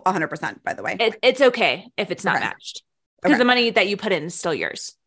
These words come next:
Speaker 2: It's just
Speaker 1: Yeah.
Speaker 2: you may not get the matched portion.
Speaker 1: Oh, that makes
Speaker 2: So,
Speaker 1: sense.
Speaker 2: so, like, if you put a hundred dollars a month in and the
Speaker 1: They
Speaker 2: company
Speaker 1: only
Speaker 2: was m-,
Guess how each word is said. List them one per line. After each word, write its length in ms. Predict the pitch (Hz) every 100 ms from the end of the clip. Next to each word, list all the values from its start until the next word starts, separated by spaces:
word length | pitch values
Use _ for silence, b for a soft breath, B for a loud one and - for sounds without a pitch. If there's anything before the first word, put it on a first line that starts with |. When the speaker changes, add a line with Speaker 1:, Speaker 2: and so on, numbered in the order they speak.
| _ -
Speaker 2:
It's 140 | -
just 160 | 220 202
Speaker 1:
Yeah. 60 | 202
Speaker 2:
you 60 |
may 120 | 190 180
not 160 | 156
get 140 | 190 -
the 60 |
matched 360 | 160 139 - -
portion. 420 | - - - 202 _ _ _ _ _ _ _ _ _ _ _ _ _ _ _ _ _ -
Speaker 1:
Oh, 80 |
that 160 | 240 214
makes 120 | 285
Speaker 2:
So, 60 | 269
Speaker 1:
sense. 200 | 156 - - _ -
Speaker 2:
so, 120 | 302
like, 160 | 262
if 80 | 254
you 80 | 262
put 100 | 269
a 40 |
hundred 200 | 247 247 240
dollars 260 | 226 208
a 40 | 208
month 320 | 190 185 - _ _ -
in 380 | 196 175 165 175 _ _ _ _ _ -
and 100 | 220
the 40 | 202
Speaker 1:
They 60 |
Speaker 2:
company 240 | 220 208 202
Speaker 1:
only 320 | 190 185 208 _ _ _ _ _ _ _ _ _
Speaker 2:
was 260 | 208 220 214
m-, 260 | 202 196